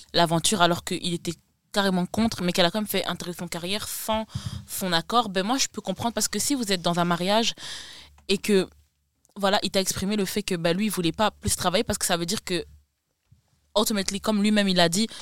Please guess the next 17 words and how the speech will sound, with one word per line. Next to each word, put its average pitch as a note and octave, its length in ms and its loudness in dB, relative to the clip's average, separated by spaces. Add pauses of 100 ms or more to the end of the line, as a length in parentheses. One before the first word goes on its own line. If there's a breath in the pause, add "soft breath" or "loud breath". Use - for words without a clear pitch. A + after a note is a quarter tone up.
il G3+ 80 0
passe F#3 160 6
moins A3 140 4
de A3+ 60 0
temps A3 160 2
avec F3+ 200 2
son F3+ 100 -2
propre F#3+ 240 0
enfant, G3 260 0
alors E3+ 260 0
que F#3+ 100 -4
lui, G3 100 -4
c'est F#3+ 140 -2
le D#3+ 80 -6
cas, G#3 200 2 (280 soft breath)
il F3 120 -4
veut F3+ 320 -4